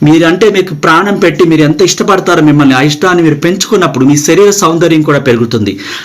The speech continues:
అనారోగ్యం మాయమవుతుంది. ఏదైనా డెసిషన్ తీసుకోవాలంటే కూడా చాలా క్లియర్గా, క్లారిటీగా తీసుకుంటారు. సందిగ్ధత ఉండదు, ఎవరి మీద ఆధారపడాల్సిన పని ఉండదు. మీ జీవిత కథను మీరే అద్భుతంగా రాసుకుంటారు.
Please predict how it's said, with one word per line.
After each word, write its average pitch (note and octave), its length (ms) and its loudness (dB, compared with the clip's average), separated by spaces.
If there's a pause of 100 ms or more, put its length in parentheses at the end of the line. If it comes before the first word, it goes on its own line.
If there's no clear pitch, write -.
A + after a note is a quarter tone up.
(140)
అనారోగ్యం E3+ 800 0
మాయమవుతుంది. D#3 720 2
ఏదైనా C3 320 2
డెసిషన్ A3 500 0
తీసుకోవాలంటే E3 580 2
కూడా B2+ 360 -2 (460)
చాలా D#3 140 0
క్లియర్గా, A3 840 2
క్లారిటీగా G#3+ 540 0
తీసుకుంటారు. C3 540 -2 (420)
సందిగ్ధత F#3 580 0
ఉండదు, D3 280 2
ఎవరి D3 300 2
మీద F3 180 0
ఆధారపడాల్సిన D3+ 720 0
పని C3+ 200 0
ఉండదు. A#2 280 -2 (380)
మీ C#3 100 2
జీవిత F3 440 0
కథను D3+ 260 2
మీరే D3 180 4
అద్భుతంగా D3 480 0
రాసుకుంటారు. A2+ 560 -2